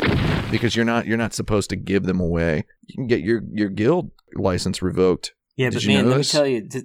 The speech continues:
Speaker 2: just a, just a brief aside about that is that if you go to any Goodwill in Los Angeles,
Speaker 1: Oh, it's full of 'em?
Speaker 2: <laughs> the movie shelves are full of screeners. It's all screeners in there.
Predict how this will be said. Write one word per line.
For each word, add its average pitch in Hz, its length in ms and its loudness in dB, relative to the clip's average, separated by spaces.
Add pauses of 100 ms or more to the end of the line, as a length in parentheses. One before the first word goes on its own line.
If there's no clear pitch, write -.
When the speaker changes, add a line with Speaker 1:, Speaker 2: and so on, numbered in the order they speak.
Speaker 2:
just 131 300 -4
a, 110 180 -2
just 131 300 -6
a 104 40 -2
brief 120 360 -2
aside 117 360 -2
about 101 260 -6
that 113 280 -2
is 107 160 -10
that 104 160 -6
if 107 160 -8
you 123 120 -6
go 135 180 0
to 117 240 -4
any 127 540 -4 (180)
Goodwill 107 600 -2 (220)
in 123 160 0
Los 104 240 -2
Angeles, 104 520 -6 (260)
Speaker 1:
Oh, 110 160 4
it's 98 120 -2
full 120 340 2
of 120 120 2
'em? 151 200 0 (340)
Speaker 2:
<laughs> 131 320 0
the 147 160 2
movie 151 400 4
shelves 120 360 -2
are 110 140 -2
full 135 500 -2
of 107 120 -6
screeners. 104 560 -8
It's 120 260 -8
all 107 320 0
screeners 98 480 -8
in 101 140 -10
there. 135 260 -12